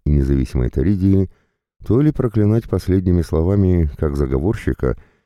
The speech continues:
и растратчика казённых средств. А вот спорт ещё долго будет вне политики, и его историю никто не тронет, так что этот жирный плюсик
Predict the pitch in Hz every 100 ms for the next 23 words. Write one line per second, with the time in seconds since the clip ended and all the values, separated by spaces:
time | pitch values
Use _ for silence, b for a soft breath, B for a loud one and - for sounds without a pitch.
0 | - 135 139 110 90 107 - 98 90 78
1 | 67 71 67 - 57 - - - _ _
2 | _ _ - 71 104 131 - - 151 131
3 | 117 - 101 95 123 95 87 98 95 73
4 | 78 87 87 98 78 - 53 - _ _
5 | - 69 69 67 67 - 98 87 76 69
6 | 80 - 82 - 95 80 - b b b
7 | - 76 71 - 78 76 69 65 73 71
8 | 64 80 73 69